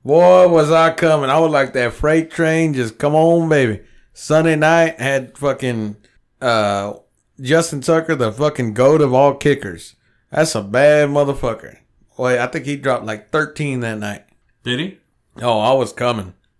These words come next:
Speaker 1: It had me, it had me projected to lose. It had us going back and forth, back and forth, back and forth. But that first drive with Joe Burrow, it had me jumping up one fifty-two, one fifty-one. And I saw it, and I said, "Watch, this is gonna be an offensive game.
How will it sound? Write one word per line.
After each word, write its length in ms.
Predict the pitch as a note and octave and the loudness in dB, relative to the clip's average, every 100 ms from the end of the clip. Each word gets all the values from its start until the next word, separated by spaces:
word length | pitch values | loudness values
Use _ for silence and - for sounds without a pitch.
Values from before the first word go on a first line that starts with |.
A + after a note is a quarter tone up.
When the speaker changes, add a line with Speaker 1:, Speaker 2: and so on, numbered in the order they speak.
| _ - | _ -4
Speaker 1:
It 180 | C3+ | 0
had 240 | D3+ D3+ C#3 | 2 0 -2
me, 140 | D3+ | -4
it 240 | C#3+ C3 D3 | -6 -2 0
had 180 | C#3+ | 0
me 100 | C#3 A#2+ | -2 -4
projected 480 | B2 C3+ C#3+ C#3+ | -4 -2 -2 -4
to 60 | C#3 | -4
lose. 260 | C#3+ D3 - | -4 -4 0
It 160 | D3+ | 2
had 140 | F#3 E3+ | 4 2
us 100 | C3 | 2
going 300 | D3+ C3 A2+ | 0 0 0
back 200 | C3 C3 | -2 -4
and 100 | - | -4
forth, 240 | C#3 A2 | -2 0
back 180 | B2 A#2+ | -2 -4
and 100 | A2+ | -4
forth, 220 | B2 G#2+ | -4 -2
back 160 | A#2 A#2 | -4 -4
and 120 | G#2+ | -6
forth. 240 | A2+ G#2 - _ _ _ | -8 -10 -14 _ _ _
But 400 | A#2 C3 B2 - _ _ _ - | -2 0 0 -4 _ _ _ -6
that 200 | A2+ G2+ | -4 -2
first 420 | C#3+ D#3+ D#3+ - | 2 2 2 0
drive 500 | D#3 D#3+ D#3+ D3+ C3+ | 2 2 4 2 2
with 160 | A#2+ A2 | -2 -2
Joe 200 | C3 C3+ | -2 0
Burrow, 340 | B2+ B2+ A#2 | 0 2 0
it 120 | A2 | 0
had 180 | A#2 A#2 | -4 -4
me 120 | A#2 A2 | -6 -4
jumping 320 | A2+ A2 A2 | -6 -4 -6
up 200 | A2 - | -6 -6
one 140 | A2 | -8
fifty-two, 460 | G#2 B2 - B2 A2+ | -6 -10 -10 -8 -6
one 180 | A2 G2+ | -6 -8
fifty-one. 420 | A2 - G#2 - _ _ _ _ - - | -12 -12 -12 -14 _ _ _ _ -20 -8
And 120 | A2 | -2
I 100 | A#2+ | -2
saw 320 | A#2+ A#2 A2 | -2 0 0
it, 80 | F2+ | -2
and 80 | G2 | -6
I 60 | G#2+ | -6
said, 200 | - G2+ | -6 -6
"Watch, 260 | G2+ G2 | -6 -6
this 120 | A2+ A2+ | -8 -10
is 40 | |
gonna 160 | A2 G#2+ | -8 -8
be 80 | G2 | -10
an 80 | |
offensive 420 | F#2 G2 E2 - - | -10 -14 -16 -20 -20
game. 240 | C2 | -18